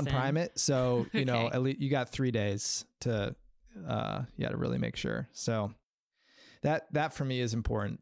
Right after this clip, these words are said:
Speaker 2: There's a
Speaker 1: Yeah.
Speaker 2: lot of places I've taken that, that coffee maker. So
Speaker 1: This trip that we were just on, there were, like, five of us,
Speaker 2: Mm-hmm.
Speaker 1: and I think there were four different ways of people brought from home to make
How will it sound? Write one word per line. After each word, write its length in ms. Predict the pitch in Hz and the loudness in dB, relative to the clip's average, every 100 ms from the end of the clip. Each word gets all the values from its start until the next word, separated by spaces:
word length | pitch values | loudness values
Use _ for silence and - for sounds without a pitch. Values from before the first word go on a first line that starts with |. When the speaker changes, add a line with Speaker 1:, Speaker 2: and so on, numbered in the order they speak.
| - | -4
Speaker 2:
There's 160 | 131 | 0
a 40 | 123 | 2
Speaker 1:
Yeah. 60 | |
Speaker 2:
lot 100 | 120 120 | 2 0
of 60 | |
places 300 | 123 110 113 | -2 -2 0
I've 100 | 113 | -2
taken 320 | - 117 110 107 | 0 -2 0 -2
that, 240 | 104 107 - - - - _ _ - | -2 -4 -10 -16 -16 -20 _ _ -6
that 180 | 107 - | -6 -2
coffee 280 | 117 110 107 | -4 -2 -2
maker. 380 | 104 - 107 - - - _ - | 0 -2 -4 -6 -14 -20 _ -6
So 240 | 123 107 - - | -2 -2 -4 -4
Speaker 1:
This 200 | 165 - | -4 -2
trip 220 | 226 226 | -4 -2
that 120 | 165 | -4
we 80 | 160 | -4
were 60 | 160 | -4
just 200 | 160 170 | -6 -4
on, 300 | 180 160 156 | -2 0 -2
there 140 | 156 | -2
were, 320 | 151 151 147 143 175 | -2 0 -2 -4 -8
like, 220 | 143 - - - - | -8 -10 -20 -12 -4
five 460 | 147 160 185 202 | -2 0 -2 -2
of 120 | 214 240 | -2 -2
us, 260 | 247 - | -2 -2
Speaker 2:
Mm-hmm. 320 | 120 113 113 117 - | 0 0 0 -4 -2
Speaker 1:
and 300 | 175 170 165 | 0 0 0
I 60 | 160 | -2
think 220 | 190 190 | -2 -2
there 80 | 175 | 0
were 260 | 147 143 143 | 0 -2 -4
four 340 | - - 165 160 | -8 -2 0 0
different 400 | 170 165 165 151 | -2 0 -2 0
ways 380 | 160 147 143 | 2 2 0
of 100 | 147 - - | -4 -8 -6
people 240 | 165 151 | -4 -2
brought 300 | 143 139 - - - | -2 0 -2 -6 -8
from 140 | 147 | -4
home 180 | 143 139 | -4 -4
to 100 | 156 | -4
make 240 | 135 131 | -4 -6